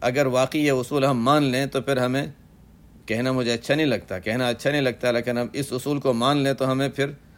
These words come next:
والعیاذ باللہ، والعیاذ باللہ اسلام کے مقابلے میں کفر کو بہتر کہنا پڑے گا۔ جملہ بڑا سخت ہے، جملہ سخت ہے، لیکن حقیقت یہ ہے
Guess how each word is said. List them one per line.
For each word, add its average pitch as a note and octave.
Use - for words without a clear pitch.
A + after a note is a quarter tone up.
والعیاذ B2+
باللہ، A2+
والعیاذ A2+
باللہ A#2+
اسلام A#2+
کے A#2+
مقابلے A2
میں G#2+
کفر A2
کو G#2+
بہتر G2
کہنا F#2
پڑے E2
گا۔ D#2+
جملہ G#2+
بڑا A#2+
سخت D3
ہے، F#2
جملہ A2+
سخت D3
ہے، G2+
لیکن G2+
حقیقت F#2+
یہ D#2
ہے -